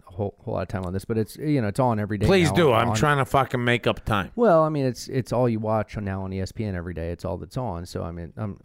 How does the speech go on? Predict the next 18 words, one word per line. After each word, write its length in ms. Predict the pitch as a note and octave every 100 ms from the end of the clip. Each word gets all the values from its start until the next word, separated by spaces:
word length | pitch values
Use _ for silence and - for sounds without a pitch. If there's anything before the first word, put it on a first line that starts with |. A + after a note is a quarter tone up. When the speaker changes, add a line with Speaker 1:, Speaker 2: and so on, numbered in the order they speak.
| -
Speaker 1:
I'm 60 |
sure 360 | - F#2 F2 E2+
a 40 | -
whole 120 | G2+
lot 100 | F#2+
of 60 |
people 240 | - F#2 E2+
are 20 |
watching 300 | G2+ G#2 E2+
it. 80 | E2+
But 120 | A2
it's 140 | A#2 B2
amazing 440 | C3 E3+ C#3 A#2
because, 260 | A2 B2 A#2
like, 160 | A2+
you 80 | B2+
watch, 520 | C3 D#3 D#3+ - - _ _ _
like, 360 | B2+ A#2+ G#2+ -